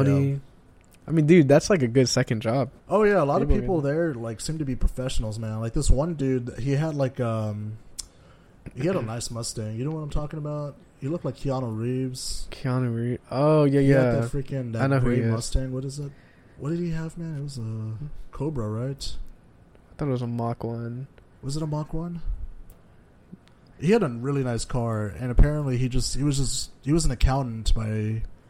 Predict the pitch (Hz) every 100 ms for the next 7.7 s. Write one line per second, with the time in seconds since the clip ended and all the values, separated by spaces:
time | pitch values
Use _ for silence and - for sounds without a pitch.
0 | - - - - 113 120 123 117 117 104
1 | 117 107 110 117 120 135 123 120 113 123
2 | 127 131 120 - 117 170 151 117 139 135
3 | 131 123 120 117 113 117 117 113 107 107
4 | 110 113 - - 107 107 107 104 117 110
5 | 107 110 - 110 - 120 117 120 139 165
6 | 117 120 127 113 104 120 110 113 110 107
7 | 110 - 113 110 101 104 101